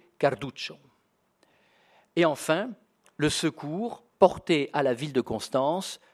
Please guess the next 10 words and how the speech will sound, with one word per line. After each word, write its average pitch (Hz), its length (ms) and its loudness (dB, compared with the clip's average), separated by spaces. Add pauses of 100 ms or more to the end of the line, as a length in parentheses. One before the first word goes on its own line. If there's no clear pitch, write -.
(100)
par 127 160 0
le 123 100 0
duc 127 200 -8
de 117 120 0
Feria, 107 320 -4
toujours, 117 560 -8 (580)
peinture 160 600 0
de 123 120 -6
Vicente 127 400 -2
Carduccio. - 540 -6